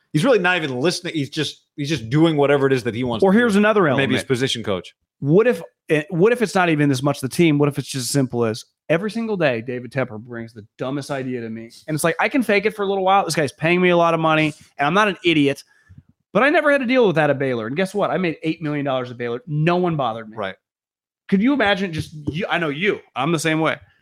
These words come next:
Speaker 2: Someone bother you every day. Uh, and after a while, let's, paying you a ton of money.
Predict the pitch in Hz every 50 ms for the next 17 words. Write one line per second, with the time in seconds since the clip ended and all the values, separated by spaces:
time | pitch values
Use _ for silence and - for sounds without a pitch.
0 | _ _ - - 254 233 180 147 127 185 175 165 160 156 147 143 135 127 113 -
1 | _ - 208 220 196 226 226 196 185 165 151 143 - - - 180 - - - 214
2 | 233 240 233 220 - 202 190 180 180 185 180 180 175 165 165 - - _ _ _
3 | _ - 226 202 - - - _ _ _ - - 180 233 269 269 294 311 233 -
4 | 294 330 320 330 320 311 254 160 120